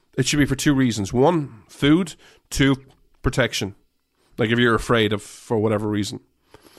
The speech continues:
But if you do kill that animal, you have a responsibility, yes, a responsibility to that animal to use absolutely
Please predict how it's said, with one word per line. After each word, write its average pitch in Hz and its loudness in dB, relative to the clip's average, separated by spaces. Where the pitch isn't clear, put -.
But 156 0
if 190 0
you 240 4
do 190 0
kill 175 2
that 139 2
animal, 131 4
you 190 4
have 208 2
a 185 4
responsibility, 135 0
yes, 135 -2
a 160 4
responsibility 151 0
to 220 0
that 151 2
animal 120 0
to 151 -6
use 139 4
absolutely 160 -2